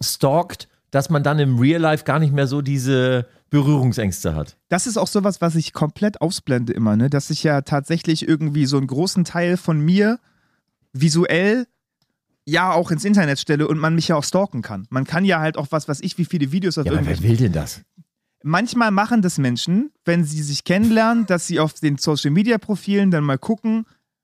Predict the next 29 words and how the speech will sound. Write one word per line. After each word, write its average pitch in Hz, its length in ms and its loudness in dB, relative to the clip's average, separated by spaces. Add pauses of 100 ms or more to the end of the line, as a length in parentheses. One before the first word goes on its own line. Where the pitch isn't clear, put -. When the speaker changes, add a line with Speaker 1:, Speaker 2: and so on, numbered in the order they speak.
(420)
Speaker 2:
wie 151 240 2
ist 185 160 2
denn 175 120 4
der 123 180 2
so? 98 320 -6 (1000)
Was 180 180 0
denn 185 100 2
das 139 200 -2
für 123 180 -4
einer? 101 420 -4
Speaker 1:
Manchmal 127 560 0
machen 104 240 -2
das 95 180 -4
Menschen. 107 440 -2 (160)
Ich 82 140 -10
würde 123 140 -2
behaupten, 113 340 -2
das 104 140 -6
machen 113 240 -6
sie 98 100 -8 (120)
immer. 147 260 0
Das 95 120 -6
ist 101 60 -14
gleich 151 160 -2
das 139 180 -6
Erste, 170 360 -2
was 151 160 -4
gemacht 135 320 -6
wird. 85 200 -10